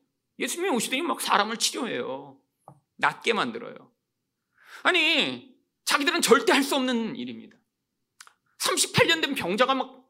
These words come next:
예수님의 말씀만으로 일어나요. 여러분, 이게 하나님이시라는 증거잖아요. 아, 자기들은 종교적으로 하나님께 사랑을 받으며 우리는 이렇게 안식일을 열심히 지켜서 하나님이 우리를 인정하신다라고 다 자기 의를 가지고 있는데,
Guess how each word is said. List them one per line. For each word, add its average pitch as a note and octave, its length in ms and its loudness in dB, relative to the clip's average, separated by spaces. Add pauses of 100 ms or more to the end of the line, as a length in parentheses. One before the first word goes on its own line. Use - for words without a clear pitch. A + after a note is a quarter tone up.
예수님의 B3+ 360 -2
말씀만으로 B3+ 600 0
일어나요. B2 680 -8 (1000)
여러분, G4 200 4
이게 F4 120 4
하나님이시라는 F#4+ 720 2
증거잖아요. F#3 540 -6 (640)
아, B3+ 80 0
자기들은 D4+ 560 4
종교적으로 D4 580 2
하나님께 D#4+ 480 0
사랑을 E4 380 0
받으며 G#3+ 500 -2
우리는 E4 240 0
이렇게 D4+ 220 0
안식일을 C4 540 2
열심히 A3+ 420 2
지켜서 G#3 360 0
하나님이 C4 340 0
우리를 F#3 240 -6
인정하신다라고 A#3 920 2 (280)
다 - 300 2
자기 C#4 260 2
의를 C4 320 2
가지고 F#3+ 240 4
있는데, D#3 460 -6